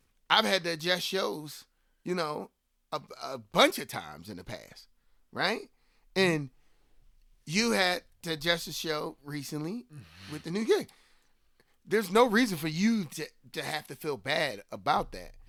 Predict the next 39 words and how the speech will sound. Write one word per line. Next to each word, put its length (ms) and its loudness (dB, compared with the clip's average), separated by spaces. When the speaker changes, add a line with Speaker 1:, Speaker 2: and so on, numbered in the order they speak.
Speaker 1:
because 260 -2
at 60 -12
the 200 -12
end 160 -2
of 60 -6
the 80 -10
day, 500 -4
it's 160 -6
something 500 -2
that, 240 -4
like, 280 -6
you 220 -6
deserve 760 -4
that 160 -4
opportunity 720 -8
to 80 -12
be 140 -10
able 120 -10
to 60 -16
do 140 -4
that. 160 -12
You've 180 -8
Speaker 2:
Yeah. 80 -4
Speaker 1:
been 100 -4
flexible 520 -6
and 100 -8
dependable 600 -10
for 120 -8
me. 300 -8
So 220 -2
who 180 4
am 120 0
I 540 2
to 100 -14
get 220 -12
mad 460 0
or 100 -6
upset 420 -4
that 200 -10